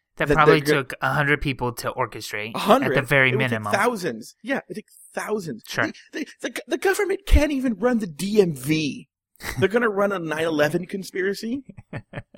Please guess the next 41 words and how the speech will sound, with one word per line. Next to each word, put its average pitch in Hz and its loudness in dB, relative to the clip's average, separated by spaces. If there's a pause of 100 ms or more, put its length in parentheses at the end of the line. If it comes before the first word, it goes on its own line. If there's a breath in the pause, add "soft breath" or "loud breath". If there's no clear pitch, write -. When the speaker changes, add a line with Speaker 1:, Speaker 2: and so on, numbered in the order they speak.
(1600 loud breath)
Speaker 1:
The 151 2
D 175 4
M 185 4
V 170 2
Speaker 2:
That's 160 -4
my 156 0
Speaker 1:
in 147 -2 (100)
Arizona 135 2
is 127 -8
called 131 -6
the 123 -6
M 123 -6
V 117 -8
D, 110 -12
by 113 -8
the 107 -12
way. 71 -16
So 147 -2
if 139 -2
you're 156 2
listening 175 2
in 143 -2
Arizona, 117 0
what 113 -6
he's 113 -10
talking 110 -2
about 104 -4
is 117 -16
the 110 -10
M 107 -12
V 101 -16
D. - -20 (100)
Speaker 2:
E-, - -14 (240)
e-, - -4
even 202 -2
with 151 2
that, 127 6
Arizona 131 4
gets 123 -2
everything 127 0
backwards. - -6